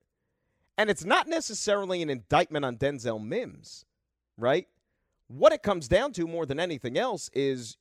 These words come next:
you look at the Jets' receiving depth, and it's probably as good as it's been in, like, years and years, and probably a decade. Probably a decade.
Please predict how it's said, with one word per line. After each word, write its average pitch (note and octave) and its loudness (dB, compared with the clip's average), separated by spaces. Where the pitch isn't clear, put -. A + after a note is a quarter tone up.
you D3 -10
look D3 -2
at - -6
the B2 -6
Jets' C#3 -4
receiving C#3+ -8
depth, - -8
and G3 2
it's - -8
probably C3+ 0
as E3 4
good G3 2
as F3 -4
it's D3+ -6
been E3+ 2
in, D#3 0
like, D3 2
years G3 -8
and D#3 -4
years, F3+ -6
and B2+ -10
probably G#3+ -2
a F3+ -4
decade. D#3 -4
Probably A#3 2
a F3+ 0
decade. D3+ -4